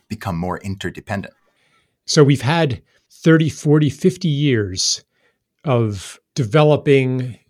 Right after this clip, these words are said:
Speaker 2: holistic medicine, for example. The development of, of festivals, uh, uh, uh, the, the development of places like Esalen, the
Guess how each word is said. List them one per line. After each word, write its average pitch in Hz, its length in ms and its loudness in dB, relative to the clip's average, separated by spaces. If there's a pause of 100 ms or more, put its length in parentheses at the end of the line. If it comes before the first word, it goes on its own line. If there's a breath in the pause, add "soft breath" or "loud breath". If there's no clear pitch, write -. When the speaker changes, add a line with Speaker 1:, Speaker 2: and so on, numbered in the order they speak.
Speaker 2:
holistic - 640 -2
medicine, 107 540 -6 (160)
for - 180 -4
example. 107 580 -4 (340)
The 117 540 -2 (300)
development 143 400 4
of, 123 200 -2
of 127 340 2
festivals, - 880 -4 (140)
uh, 117 260 -2 (180)
uh, 113 320 -4 (680 soft breath)
uh, 117 160 0
the, 107 200 0
the 104 160 -6
development 131 400 2
of 120 100 0
places 120 380 2
like 123 240 0 (100)
Esalen, 113 460 -4 (460 soft breath)
the 113 260 -2